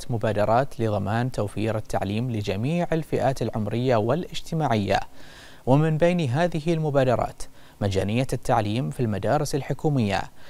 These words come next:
وتوفير الدعم للطلاب ذوي الاحتياجات الخاصة بإنشاء مراكز متخصصة لهم،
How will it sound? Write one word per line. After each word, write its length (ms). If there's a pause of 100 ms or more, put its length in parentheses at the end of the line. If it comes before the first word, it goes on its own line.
(140)
وتوفير 540
الدعم 400
للطلاب 720
ذوي 400
الاحتياجات 720
الخاصة 580 (280)
بإنشاء 640
مراكز 640
متخصصة 720
لهم، 340